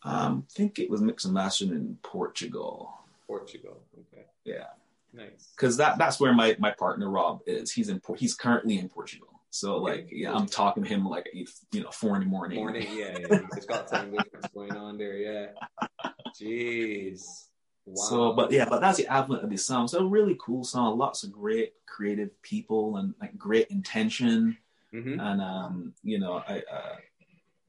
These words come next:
Speaker 1: you know, we got to give, donate to the organization, the, the Triple Threat to the
Speaker 2: Operation
Speaker 1: record, you know.
Speaker 2: Triple
Speaker 1: So
Speaker 2: Threat,
Speaker 1: it's
Speaker 2: yeah.
Speaker 1: so, you know, I thought that was, you know, I think it's, it has a lot of good spirit in it. So like, um, I really wanna do that justice, and I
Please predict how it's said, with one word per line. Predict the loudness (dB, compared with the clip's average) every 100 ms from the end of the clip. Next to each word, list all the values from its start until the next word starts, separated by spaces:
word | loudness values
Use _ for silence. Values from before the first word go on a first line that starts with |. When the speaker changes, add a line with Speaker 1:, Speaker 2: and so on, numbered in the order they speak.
| _ _ -4
Speaker 1:
you | 0
know, | 2
we | 2
got | 2 0
to | -2
give, | -2 -2 -2 -6 -4 -4
donate | 2 4 6 4
to | 0
the | -2
organization, | -2 -2 -2 -2 0 0 0 0
the, | -2 -4 -6 -4
the | -4 -6 -16 -12
Triple | -8 -6
Threat | -6 0 0 0
to | -2 -4
the |
Speaker 2:
Operation | -4 -4
Speaker 1:
record, | -4 -4 -4 -2 -2
you |
know. | -2
Speaker 2:
Triple | -4
Speaker 1:
So | -2 -2
Speaker 2:
Threat, | -2 -4
Speaker 1:
it's | -2 -2
Speaker 2:
yeah. | -2
Speaker 1:
so, | 2 2 0
you | -2
know, | -2
I | -2 -8 -20 -20 -20 -20 _
thought | 0 0
that | 0 0
was, | -2 0 -4 -4
you | -4
know, | -4 -4
I | -6
think | -2 -2
it's, | 0 -4 -6
it | -10 -8
has | -6
a | -4
lot | -4 -6 -8
of |
good | -8 -4
spirit | -2 -2 0 -2 -4
in | -10
it. | -8
So | -6 -4 -4
like, | -4 -6 -8 -10
um, | -12 -8 -6 -6
I |
really | -4 -2 0
wanna | 0 0 -2
do | -2
that | -2 -4
justice, | -6 -6 -6
and | -2 -2
I | -2 -6